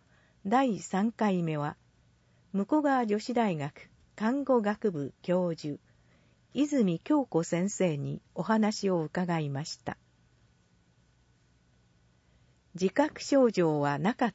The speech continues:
たけれど、羽曳野市では過去五年間に一度も特定健診を受診していない方などに、任意で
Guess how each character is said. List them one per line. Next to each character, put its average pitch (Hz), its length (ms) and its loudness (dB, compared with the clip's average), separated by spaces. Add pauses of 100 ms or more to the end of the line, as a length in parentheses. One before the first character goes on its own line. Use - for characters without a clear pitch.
た 131 120 -4
け 147 180 -4
れ 131 100 -4
ど、 - 200 -10 (1160)
羽 202 240 2
曳 294 160 0
野 262 140 4
市 196 120 -4
で 160 120 0
は 143 240 -2 (340)
過 277 160 -4
去 226 160 4
五 196 140 0
年 233 240 2
間 143 320 -4
に 135 160 -10 (480)
一 220 280 -2
度 277 160 4
も 214 300 2
特 - 240 -6
定 285 220 4
健 233 260 2
診 156 320 -4
を 147 160 -4
受 - 160 -2
診 277 320 -2
し - 80 -14
て 220 160 0
い 214 60 4
な 208 160 0
い 190 100 -2
方 208 300 -2
な 160 140 -2
ど 139 120 -8
に、 135 180 -8 (560)
任 269 320 2
意 151 120 -2
で 143 240 -4